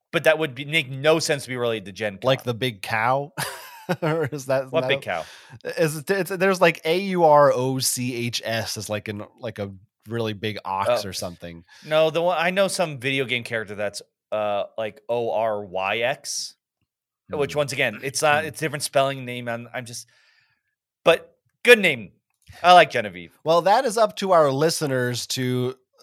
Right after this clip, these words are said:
Speaker 2: email us, let us know what does that mean, and how did you fare on Beer or No Beer? Maybe if you played along, did you, did you compete with <laughs> Will's score?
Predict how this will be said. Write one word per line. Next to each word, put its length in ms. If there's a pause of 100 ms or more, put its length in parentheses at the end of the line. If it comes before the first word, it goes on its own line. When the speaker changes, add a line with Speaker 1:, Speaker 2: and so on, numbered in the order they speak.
(160)
Speaker 2:
email 400
us, 540
let 160
us 180
know 300
what 540
does 220
that 260
mean, 480
and 440 (200)
how 140
did 180
you 180
fare 320
on 200
Beer 300
or 180
No 280
Beer? 400
Maybe 280
if 100
you 80
played 220
along, 500 (100)
did 160
you, 360
did 200
you 100
compete 380
with 240
<laughs> 0
Will's 320
score? 560